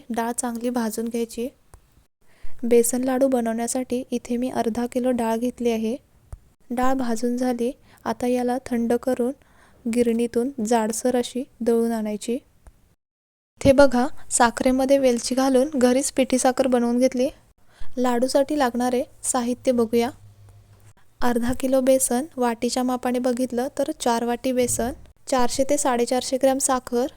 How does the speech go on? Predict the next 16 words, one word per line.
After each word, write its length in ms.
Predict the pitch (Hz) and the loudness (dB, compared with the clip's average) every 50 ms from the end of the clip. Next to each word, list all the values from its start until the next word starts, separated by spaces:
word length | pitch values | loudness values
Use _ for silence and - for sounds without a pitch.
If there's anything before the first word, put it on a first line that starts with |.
| - - | -18 -16
किंवा 300 | - - 247 254 269 277 | -8 -6 -6 -4 -2 -2
दोन 260 | 269 247 247 247 240 240 - | 2 4 4 2 2 2 2
ते 60 | 277 | 2
अडीच 260 | 262 247 240 240 - - | 4 4 2 2 2 0
वाट्या 260 | 247 240 - 247 285 | -2 -2 -2 -4 -2
साखर 500 | - 277 254 240 - - 240 240 240 - - - - _ - - | 0 0 -2 -2 -2 -2 -2 -2 -2 -2 -8 -20 -20 _ -12 -4
आणि 320 | 240 254 262 262 254 277 - - | 0 2 2 2 2 0 -2 0
दीडशे 440 | 233 247 247 233 240 - - 262 254 | 2 2 4 4 2 2 2 2 2
ग्रॅम 260 | 254 262 254 247 285 - - | 2 0 0 -2 -2 -2 -2
साजूक 400 | - - 233 226 220 240 240 - - - | 2 2 2 2 2 -2 -4 -4 -2 -4
तूप. 200 | 214 208 - - - - - - - - _ _ _ _ _ _ _ _ _ _ - 254 | -4 -4 -4 -10 -20 -20 -20 -20 -20 -20 _ _ _ _ _ _ _ _ _ _ -8 -8
आता 320 | 247 - 190 - 180 190 269 240 | 0 2 2 2 2 2 2 2
गॅसवरती 480 | 247 240 247 - 262 262 262 - - 269 | 2 2 2 2 2 2 2 4 2 2
एक 180 | 277 269 - | 2 2 2
कढई 260 | 254 240 240 247 247 | 0 2 4 2 2
ठेवली. 380 | 240 - 277 262 247 233 254 | 4 4 2 2 2 0 -2